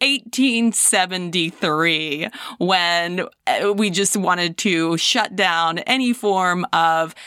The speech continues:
sex education, birth control information. Like, old Margaret Sanger herself, problematic founder of Planned Parenthood, su-, like, was arrested on the basis of,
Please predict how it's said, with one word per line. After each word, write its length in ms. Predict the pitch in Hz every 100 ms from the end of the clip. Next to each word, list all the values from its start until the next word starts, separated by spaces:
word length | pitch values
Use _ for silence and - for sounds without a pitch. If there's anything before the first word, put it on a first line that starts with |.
| - -
sex 400 | - 220 208 -
education, 1080 | 196 175 180 190 180 180 - 180 175 170
birth 340 | 151 208 226 -
control 460 | 240 202 208 190
information. 1200 | - 180 175 185 175 170 170 175 - 170 165 170 175 - -
Like, 220 | - 180
old 220 | 165 214 277
Margaret 400 | 277 269 262 226
Sanger 460 | 254 247 262 254
herself, 600 | 226 247 - 247 226 220
problematic 600 | - 214 220 220 208 214
founder 480 | - 202 190 202 196
of 100 | 190
Planned 320 | - 208 202
Parenthood, 840 | 202 214 220 214 185 165 156 160 170 226 - - -
su-, 340 | - - 220
like, 260 | 190 190 190
was 160 | 202
arrested 540 | 185 180 190 220 - 208
on 100 | 175
the 60 | 170
basis 560 | 156 165 - 165 165
of, 640 | - 165 160 156 156 160